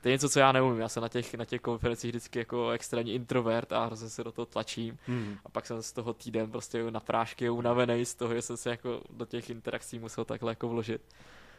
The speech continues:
Speaker 1: Takže jako musím říct, že ta Ukrajina, to mě hrozně jako mrzí, doufám, že to tam co nejdřív skončí.
Speaker 2: No, už,
Speaker 1: A
Speaker 2: už by bylo na čase.
Speaker 1: bylo by na čase
Speaker 2: No,
Speaker 1: určitě, no.
Speaker 2: opravdu, no. No Miloši, přiblížili jsme se k závěru našeho rozhovoru.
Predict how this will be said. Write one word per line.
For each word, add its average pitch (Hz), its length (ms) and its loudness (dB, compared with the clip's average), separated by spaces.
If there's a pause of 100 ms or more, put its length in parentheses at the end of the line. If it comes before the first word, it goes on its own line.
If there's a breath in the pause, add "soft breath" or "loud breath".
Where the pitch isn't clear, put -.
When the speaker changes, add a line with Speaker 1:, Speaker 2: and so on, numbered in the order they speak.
(260 loud breath)
Speaker 1:
Takže 110 340 0
jako 117 200 -2
musím 117 260 -2
říct, 113 160 -4
že 120 80 -6
ta 120 160 2
Ukrajina, 120 400 0
to 117 140 -2
mě 120 140 -2
hrozně 120 280 0
jako 123 180 0
mrzí, 117 260 0
doufám, 113 280 -4
že 113 60 -10
to 113 80 -16
tam 113 160 -4
co - 120 -4
nejdřív 113 220 -6
skončí. 110 460 -6 (280)
Speaker 2:
No, 90 240 -10 (120)
už, - 200 -20 (120)
Speaker 1:
A 107 600 -2
Speaker 2:
už 101 100 -8
by 92 60 -12
bylo 92 140 -8
na 85 120 -8
čase. 110 300 -14
Speaker 1:
bylo 110 260 -2
by 113 120 -2
na 113 100 -2
čase - 260 -10
Speaker 2:
No, 101 60 -6
Speaker 1:
určitě, 104 340 -10
no. 113 100 -10
Speaker 2:
opravdu, 92 520 -8
no. 76 140 -16 (1040 loud breath)
No 110 80 4
Miloši, 147 480 4 (100)
přiblížili 156 500 8
jsme 190 200 2
se 190 160 2
k 156 80 -4
závěru 127 640 6
našeho 135 640 6 (100)
rozhovoru. 101 640 8